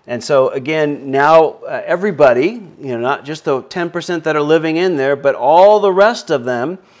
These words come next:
um, are, are, everybody's coming in and they're dedicating this wall. Wow, Lord, look what you did.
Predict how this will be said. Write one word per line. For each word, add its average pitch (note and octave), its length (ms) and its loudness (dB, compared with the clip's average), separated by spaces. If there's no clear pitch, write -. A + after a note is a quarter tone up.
um, A#2+ 520 -2
are, C3 240 2
are, C3 300 2
everybody's G3 540 0
coming G3+ 400 -6
in E3 400 -4
and A#2 360 -8
they're A#2+ 120 -4
dedicating F#3+ 840 -2
this F#3+ 260 -4
wall. E3+ 640 -2
Wow, C#3+ 280 2
Lord, D#3+ 260 -4
look E3+ 180 -8
what G3+ 180 -8
you F#3+ 120 -10
did. F#3 460 -8